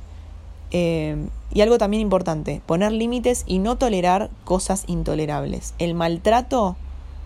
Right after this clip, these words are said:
en cualquier trabajo, por más que necesites el dinero, no es viable. Hay abogados que te pueden ayudar en esto. Hay que poner un freno, me parece clave, eh, porque lo he visto en este último trabajo,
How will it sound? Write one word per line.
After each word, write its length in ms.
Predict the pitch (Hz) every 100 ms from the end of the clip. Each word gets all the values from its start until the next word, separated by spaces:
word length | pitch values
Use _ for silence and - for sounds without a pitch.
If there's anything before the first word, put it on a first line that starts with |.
| -
en 140 | 185
cualquier 420 | 170 165 185 202
trabajo, 380 | 202 196 208 196
por 120 | 180
más 140 | 175 190
que 160 | 208
necesites 840 | 175 175 160 - 190 180 156 - - - - - -
el 140 | 175 165
dinero, 540 | 156 165 190 208 180 - - - - - -
no 280 | 180 175 175
es 100 | 185
viable. 480 | 165 160 156 139 - - - - - -
Hay 160 | - 196
abogados 420 | 180 175 190 202
que 80 | 165
te 80 |
pueden 220 | 160 156 165
ayudar 280 | - 151
en 120 | 151 151
esto. 420 | 180 - 185 214 - - - - - - -
Hay 120 | - 185
que 100 | 175
poner 220 | 170 175
un 120 | 175
freno, 500 | - 165 165 180 185 - - -
me 120 | 175
parece 480 | 160 160 - 170 - - - - - -
clave, 600 | 190 190 196 214 226 247 - - - - -
eh, 460 | 175 165 156 156 - - - - - - - -
porque 240 | 196 180
lo 80 | 185
he 60 |
visto 240 | 196 202 202
en 80 | 190
este 140 | 208
último 220 | 196 196
trabajo, 520 | 170 160 180 - 180